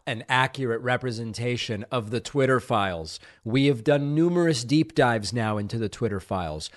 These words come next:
No crimes were committed. Twitter's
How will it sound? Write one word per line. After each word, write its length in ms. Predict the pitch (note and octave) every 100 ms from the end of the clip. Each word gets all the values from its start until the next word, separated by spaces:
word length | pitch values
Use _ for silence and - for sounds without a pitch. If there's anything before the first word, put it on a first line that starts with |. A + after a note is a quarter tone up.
| - - -
No 320 | C3+ D3 E3+
crimes 680 | E3 - D#3 D#3+ F#3 F#3 D#3
were 140 | F3
committed. 640 | E3+ E3 D3+ D3 D#3 D#3 - _ _
Twitter's 520 | - E3 E3 E3 D#3+